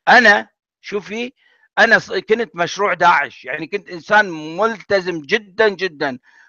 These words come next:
وكنت، آه، ق-، قارئ أصول التجويد القرآن،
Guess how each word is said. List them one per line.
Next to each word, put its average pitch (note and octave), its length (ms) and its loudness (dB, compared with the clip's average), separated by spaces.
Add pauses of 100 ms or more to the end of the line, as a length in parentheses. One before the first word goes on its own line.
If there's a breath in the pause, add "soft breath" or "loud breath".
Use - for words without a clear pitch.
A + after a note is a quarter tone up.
وكنت، G#3+ 540 2
آه، F#3 320 0
ق-، F#3 500 2
قارئ G#3+ 240 4
أصول G#3 360 -4
التجويد G3+ 600 -6
القرآن، F#3+ 760 2